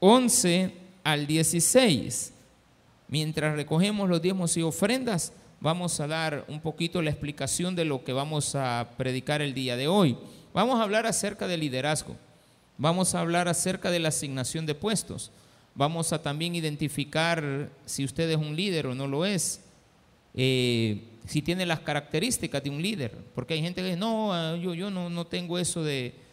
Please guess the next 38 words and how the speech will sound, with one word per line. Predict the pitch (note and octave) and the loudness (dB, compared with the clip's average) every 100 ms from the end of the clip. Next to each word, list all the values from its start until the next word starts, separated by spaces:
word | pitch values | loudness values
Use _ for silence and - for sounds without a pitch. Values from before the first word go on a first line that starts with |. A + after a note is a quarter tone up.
| _ | _
de, | - C3 B2 A#2 | -6 -4 -2 -4
de | B2 | -4
mandar, | C3 A#2 A#2 D#3 F#3 E3+ D3+ C3+ | -4 -4 0 0 2 -2 -2 -6
de | B2+ B2+ B2 A#2 - | -6 -6 -4 -6 -6
poder | B2+ C3 C#3+ | -4 -4 -4
organizar. | B2+ B2 A#2 A2+ - E3 F#3 F3 D#3+ C#3+ - - - - | -4 -4 -4 -4 0 2 2 0 -4 -8 -14 -20 -20 -6
Eh, | C3+ B2+ B2 A#2+ A#2+ | -2 0 -2 -2 0
yo | F#3 | 0
de | G3 | 0
eso | G#3 - D#3 | 0 0 -2
mejor, | D3 C3+ F3 F3 D3+ C3 | 0 4 4 4 2 2
yo | F3 | 2
dejo | G3 F#3+ F#3 | 4 2 -2
que | D#3 | -6
mejor | C#3+ C#3+ F#3 | -4 0 0
a | D#3+ | 0
mí | F3+ | -2
me | F#3 E3 | -4 -2
digan | G3 F3 D#3 | 0 -2 -2
qué | F3 | -2
es | |
lo | E3 | -2
que | D#3+ | -2
tengo | E3 D#3 - | -2 -2 -2
que | C3 | -2
hacer", | B2 G#3+ G#3 - - | 2 2 2 -2 -10
por | C#3 | -4
ejemplo. | E3+ F#3+ - - - - - - _ - | -2 -2 -6 -14 -20 -20 -20 -20 _ -4
Eh, | C#3 C#3 C3+ | 0 0 0
"No, | C#3+ F#3 | -2 -2
a | |
mí | E3 G#3 | 0 -2
no | G#3+ G3 | -2 -2
me | F3+ | -2
gusta | E3+ F#3+ - D#3 | 0 -2 -2 -4
tomar | C#3+ D#3+ E3 | -2 -2 -2
la | D3+ | -2
iniciativa. | C#3 B2+ B2 A#2+ G#3 G#3 B2 | -4 -4 -4 -2 0 0 -2